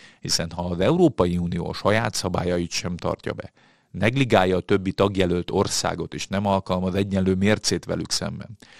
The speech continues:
akkor ez a birodalmi lépegetés nem áll meg akkor sem, ha Magyarország azt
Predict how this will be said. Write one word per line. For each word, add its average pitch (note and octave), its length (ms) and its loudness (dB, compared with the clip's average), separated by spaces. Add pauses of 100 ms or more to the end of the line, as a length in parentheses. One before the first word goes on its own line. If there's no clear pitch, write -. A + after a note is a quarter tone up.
(140)
akkor - 280 -4
ez F2+ 100 -2
a F#2+ 60 4
birodalmi F2+ 680 2
lépegetés F#2 800 -2
nem F#2+ 180 -6
áll G2 140 -4
meg F2+ 160 -4
akkor F2 300 -2
sem, F#2 360 -8 (180)
ha - 140 -4
Magyarország F#2+ 680 -4
azt F#2 180 -4